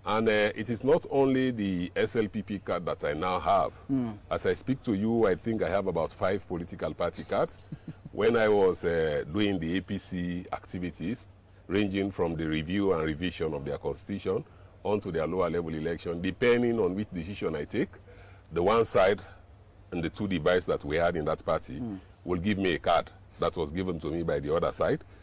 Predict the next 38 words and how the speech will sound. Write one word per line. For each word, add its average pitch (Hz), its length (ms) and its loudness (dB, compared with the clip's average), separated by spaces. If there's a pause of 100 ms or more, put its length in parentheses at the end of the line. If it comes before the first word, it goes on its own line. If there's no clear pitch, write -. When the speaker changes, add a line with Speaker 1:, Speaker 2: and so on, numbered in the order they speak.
(180)
Speaker 1:
So 98 320 2
I 92 140 6
even 120 280 4
have 98 180 4
A 98 80 0
P 101 140 -8
C 98 160 -6
cards. 80 280 0
So - 160 -8
Speaker 2:
Mm. 101 200 2
Speaker 1:
they 135 60 6
will 139 140 6
publish 165 420 4
the 123 100 -2
one 120 180 4
they 113 60 -2
will 95 100 -2
want 101 220 2
to 95 80 -4
publish 95 480 2
Speaker 2:
Right. 98 260 -6 (140)
Speaker 1:
when 110 220 6
it - 80 -2
suits - 280 -6
them. 78 220 2 (500)
Yes. - 280 -14
So - 140 -2
I 98 60 6
have 123 160 6
several 120 380 6
of 69 120 -2
them 78 220 0 (140)
that 80 160 0
they 82 80 0
Speaker 2:
Mm. 82 40 4
Speaker 1:
have 78 140 2
given 80 260 -2
me. 71 140 -6